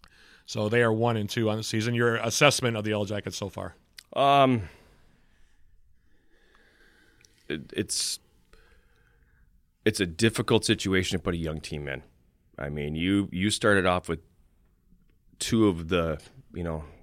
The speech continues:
Speaker 2: your three games, two of them against top five opponents.
Speaker 1: Right, yeah.
Speaker 2: You know, and these are legitimately highly ranked teams.
Speaker 1: Yeah, you told me off,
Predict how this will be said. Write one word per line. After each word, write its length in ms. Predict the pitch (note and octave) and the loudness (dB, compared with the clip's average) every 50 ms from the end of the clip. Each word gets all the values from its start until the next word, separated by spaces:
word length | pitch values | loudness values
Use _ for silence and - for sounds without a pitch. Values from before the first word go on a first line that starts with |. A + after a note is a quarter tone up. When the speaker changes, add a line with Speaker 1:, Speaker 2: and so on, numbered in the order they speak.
| - - | -16 -12
Speaker 2:
your 140 | - E2+ | -10 -10
three 260 | D#2+ - G#2+ G#2 F#2+ F2 | -8 -2 0 0 2 2
games, 320 | F2+ F2+ E2+ D#2+ D2+ - | 2 2 0 0 -2 -4
two 140 | - - F#2+ | -2 -2 -2
of 80 | E2+ | -2
them 140 | D#2+ E2+ E2 | -2 -4 -6
against 320 | D#2+ C#2+ D#2 D2+ D2 - - _ _ _ _ _ _ _ _ _ _ _ _ _ - - - - - | -6 -6 -6 -8 -8 -12 -14 _ _ _ _ _ _ _ _ _ _ _ _ _ -20 -20 -20 -20 -10
top 240 | - - F2+ D2 - | -6 -4 -4 -4 -2
five 180 | - F2 D#2 C2 | -2 -4 -4 -4
opponents. 500 | C2 B1+ - D#2+ B1+ - - - - - - | -6 -8 -8 -8 -8 -8 -12 -14 -10 -6 -4
Speaker 1:
Right, 220 | G#2 F#2+ F#2+ - - | -4 -4 -4 -6 -8
yeah. 140 | - F2+ E2+ | -10 -10 -8
Speaker 2:
You 100 | C2+ D2 | -6 -6
know, 200 | D2 C#2+ C#2 C#2 | -6 -6 -6 -6
and 200 | C#2 C#2+ D#2 E2 | -6 -4 -2 -2
these 180 | F2 F2 E2 F#2+ | -2 0 2 2
are 220 | E2+ D#2+ D#2 D#2 | 2 2 0 -2
legitimately 1160 | D2 C#2+ D2+ C#2+ C#2 D2+ D#2 F2 F2 E2+ E2 D#2 D#2+ D#2 - - - D2 D2 C#2 C2+ C2 D2+ - _ _ _ _ _ _ _ _ _ _ _ _ _ _ _ _ _ _ | -4 -6 -8 -8 -10 -8 -6 -4 -2 -2 -2 -4 -4 -6 -6 -8 -8 -10 -10 -10 -10 -12 -14 -18 _ _ _ _ _ _ _ _ _ _ _ _ _ _ _ _ _ _
highly 420 | - - F#2+ F2 D#2+ D2+ D#2 D2+ | -4 0 0 0 0 -2 -4 -6
ranked 360 | D2 C#2+ D2+ C2 - C#2 - | -8 -8 -8 -10 -10 -14 -16
teams. 340 | - - - - - - - | -14 -14 -14 -14 -14 -8 -4
Speaker 1:
Yeah, 100 | B2 A#2+ | -2 0
you 140 | A2+ - B2+ | 0 0 2
told 200 | - D#3+ C3 A#2+ | 4 4 4 4
me 140 | A#2 A2+ G#2+ | 2 0 2
off, 220 | G#2+ A2 A#2+ - | 2 0 0 0